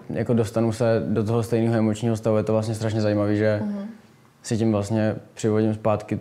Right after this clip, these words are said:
Speaker 1: tohleto a je to pro mě, pro mě je to tím jakoby silný, že mě to dostane zpátky na to místo.
Speaker 2: A
Speaker 1: Takže
Speaker 2: co
Speaker 1: tak.
Speaker 2: tvoje lyrics? Ty jsou jako přímo z tebe,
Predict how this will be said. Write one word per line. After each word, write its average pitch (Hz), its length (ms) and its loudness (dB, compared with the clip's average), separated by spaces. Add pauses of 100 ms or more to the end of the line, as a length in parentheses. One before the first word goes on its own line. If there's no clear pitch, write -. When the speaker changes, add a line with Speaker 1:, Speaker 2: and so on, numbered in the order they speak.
(160)
Speaker 1:
tohleto 110 380 0
a 101 60 2
je 104 60 2
to 101 380 0 (240)
pro 104 120 0
mě, 104 300 0 (540)
pro 117 120 0
mě 117 100 4
je 110 40 0
to 113 100 0
tím 110 120 2
jakoby 110 200 0
silný, 101 420 -6
že 104 60 -4
mě 104 120 0
to 101 80 -2
dostane 104 280 -2
zpátky 101 300 -2
na 101 80 0
to 101 100 -2
místo. 98 280 -2
Speaker 2:
A 101 80 -4 (1300)
Speaker 1:
Takže 107 200 0
Speaker 2:
co - 20 4
Speaker 1:
tak. 107 100 2
Speaker 2:
tvoje 262 220 6
lyrics? 220 360 0
Ty 220 140 -6
jsou 226 220 -4
jako 226 200 -4
přímo 233 340 -2
z 233 100 -6
tebe, 247 400 -2